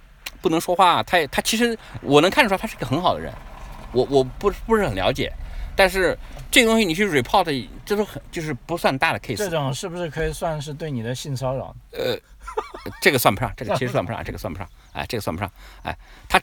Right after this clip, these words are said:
Speaker 1: 就是高兴你，然后呢，
Speaker 2: 嗯，就，就想抱一下你，
Speaker 1: 哎，想抱一下你，亲热，
Speaker 2: 哎，
Speaker 1: 亲，亲，哎，
Speaker 2: 啃你的手。
Speaker 1: 这，这，哎，对，就这个意思，想抱一下。有时候就是你，你帮他弄好了以后，他就很高兴。但是，
Speaker 2: 啊。
Speaker 1: 但是什么，他，我觉得他有一个，就是这，这个，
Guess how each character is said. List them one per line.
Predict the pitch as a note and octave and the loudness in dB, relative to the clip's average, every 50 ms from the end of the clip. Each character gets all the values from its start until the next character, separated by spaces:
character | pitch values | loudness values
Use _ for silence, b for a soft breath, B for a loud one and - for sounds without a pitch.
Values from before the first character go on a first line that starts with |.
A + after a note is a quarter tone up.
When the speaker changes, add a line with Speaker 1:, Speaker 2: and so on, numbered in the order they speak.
| _ - | _ 0
Speaker 1:
就 | - G#3 F3+ | 2 2 2
是 | C#3 - - - - | 2 -2 -8 0 6
高 | E3 D#3+ | 6 6
兴 | D3 F#3 E3+ C3 F#2+ | 6 6 0 0 0
你， | D2+ - - - | -2 -4 -10 -8
然 | - - G2+ A#2 | 2 4 4 4
后 | C3 A#2+ | 4 2
呢， | A2+ F#2+ - B B A#2 | 2 -2 -4 B B -8
Speaker 2:
嗯， | C3+ C#3 | -2 0
就， | - - | 0 0
就 | D3 | 0
想 | - - B2 A2 A#2+ | -2 -6 -6 -6 0
抱 | - F3 D#3+ C#3 C3+ | 2 2 2 2 0
一 | B2+ | 0
下 | C3+ | 2
你， | A#2+ | 4
Speaker 1:
哎， | A#2+ B2 | 4 4
想 | A2 A2+ A#2 A2+ | 4 4 4 6
抱 | D#3+ C#3+ | 6 6
一 | C3+ | 8
下 | C#3 A#2+ | 6 2
你， | G#2+ F#2 E2 | 2 2 -2
亲 | - - C#3+ C#3+ | 0 0 2 2
热， | C#3 A#2+ | 2 0
Speaker 2:
哎， | A2 | 0
Speaker 1:
亲， | D3 D3 - D3+ | -2 -4 -2 -2
亲， | C#3 A2+ | -2 0
哎， | C#3+ A2+ A#2+ A#2+ | 4 4 4 4
Speaker 2:
啃 | A#2+ B2 | 4 0
你 | A#2 | -2
的 | |
手。 | |
Speaker 1:
这， | |
这， | G#2+ - C3+ B2+ A2 F#2+ A#2 | 2 2 4 4 4 2 0
哎， | A2 | 0
对， | - C3+ A2 | 2 0 0
就 | - C3 | 2 2
这 | A#2+ B2 | 0 2
个 | C#3 | 2
意 | C3 A2 | 0 -2
思， | - - - B B B B | -2 -6 -10 B B B B
想 | - A#2 | -2 2
抱 | A#2 F#3 F3 D3 | 6 8 8 8
一 | C3+ | 6
下。 | A#2+ G#2 E2+ - | 4 0 -2 0
有 | - A#2 B2 | 2 2 4
时 | B2+ F#3+ | 4 4
候 | F#3+ | 2
就 | - G3 F#3 | 2 0 0
是 | F3 D3 - b b b | 0 -2 -2 b b b
你， | B2 B2+ C3 | 0 2 2
你 | C3+ B2+ B2+ A#2+ | 4 2 2 4
帮 | - F3 F3 | 4 4 4
他 | F3+ F3 F3 E3 B2 - | 4 2 2 0 -2 0
弄 | D#3 D#3+ | 2 2
好 | B2 A2+ F#2 | 2 2 -2
了 | G2 G2+ | -2 -4
以 | G2 | -4
后， | G#2+ G#2 | -6 -6
他 | - - | -6 -6
就 | C3 | -6
很 | B2 G2+ E2+ | -6 -4 -4
高 | - G#2+ | -4 -4
兴。 | A2+ - B2 B B B - | -4 -4 -8 B B B 4
但 | A3 G#3 | 4 6
是， | G3+ G#3 D3 | 6 4 2
Speaker 2:
啊。 | G#2+ G2+ F#2+ - | 0 -2 4 6
Speaker 1:
但 | A#3 A3+ | 6 8
是 | G#3 | 6
什 | F3 - E3+ | 6 0 -2
么， | C3+ C#3 | -2 2
他， | - G#3 F#3+ D3+ C#3+ - - - | 4 4 4 4 0 -8 -6 0
我 | B2 B2 A#2+ A#2 | 4 4 4 4
觉 | - E3 | 4 2
得 | D#3 | 2
他 | - - D3 C#3+ | 4 4 4 4
有 | B2 G2 | 4 0
一 | G2+ G#2+ | 0 2
个， | A#2 A#2+ A2 | 2 2 0
就 | - - C3 | 2 -2 -4
是 | A2 A2+ - - - - - - | -4 -4 -12 -18 -20 -20 -16 -12
这， | - - C#3+ - | -10 -10 -8 -4
这 | - F3+ | -4 -4
个， | C#3 | -4